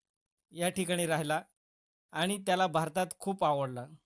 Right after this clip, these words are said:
तो यमनला परतल्यानंतर निमिषाने त्याला आप-, आपले सर्व महत्त्वाचे कागदपत्रे म्हणजे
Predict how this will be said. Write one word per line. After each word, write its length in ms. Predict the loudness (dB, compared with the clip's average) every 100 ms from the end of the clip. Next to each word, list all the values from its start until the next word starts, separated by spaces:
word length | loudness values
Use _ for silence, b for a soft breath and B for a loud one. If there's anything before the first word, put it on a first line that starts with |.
| _ _ _ _ _ _ _ _
तो 100 | 0
यमनला 440 | 2 2 2 2 2
परतल्यानंतर 720 | 2 0 0 0 0 0 0
निमिषाने 500 | 0 -2 0 0 0
त्याला 320 | 0 2 2 0
आप-, 260 | -4 -6 _
आपले 380 | -4 -4 -4 0
सर्व 340 | 0 0 0 -2
महत्त्वाचे 540 | -2 -4 -4 -6 -6
कागदपत्रे 640 | -4 -4 -4 -6 -6 -4
म्हणजे 380 | -4 -4 -6 -8